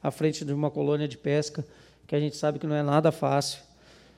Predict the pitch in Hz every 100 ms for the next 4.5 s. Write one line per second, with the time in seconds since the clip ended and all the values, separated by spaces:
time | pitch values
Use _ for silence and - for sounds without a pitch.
0 | _ - 143 143 147 143 156 - 160 147
1 | 147 160 147 156 147 143 139 - 147 139
2 | 147 151 151 139 123 127 - - - 160
3 | - - 180 185 165 - 156 - 156 143
4 | 156 147 151 147 135